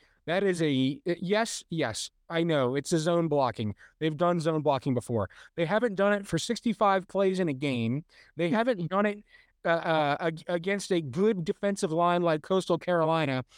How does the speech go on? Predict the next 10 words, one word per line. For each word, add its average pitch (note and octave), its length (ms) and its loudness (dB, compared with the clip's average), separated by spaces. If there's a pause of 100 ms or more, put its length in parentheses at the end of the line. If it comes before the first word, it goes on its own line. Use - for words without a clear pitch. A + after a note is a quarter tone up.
(240)
to F3 500 -2
sustain F#3 560 -2
success. - 680 -4 (340)
They, F3 340 0
they D#3+ 460 -2 (100)
haven't G3 360 -2
done F3+ 180 2
it F#3 160 -2
where E3+ 500 0
they've D3+ 380 -2